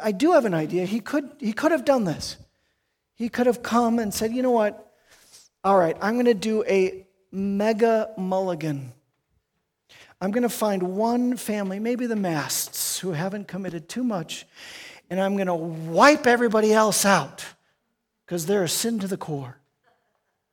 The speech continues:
And then we'll just start over with the Masts."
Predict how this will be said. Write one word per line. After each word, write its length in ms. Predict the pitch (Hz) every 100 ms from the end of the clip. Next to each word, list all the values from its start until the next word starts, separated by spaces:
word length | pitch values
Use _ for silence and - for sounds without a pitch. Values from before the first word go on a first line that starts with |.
| _ _ _ _ _ _ _ _ _ _ _ _
And 140 | 226 247
then 180 | 247 226
we'll 140 | 262
just 240 | 262 240
start 340 | - 226 220 208
over 380 | 214 190 170 165
with 220 | 156 156
the 60 |
Masts." 840 | 160 143 - - - - - -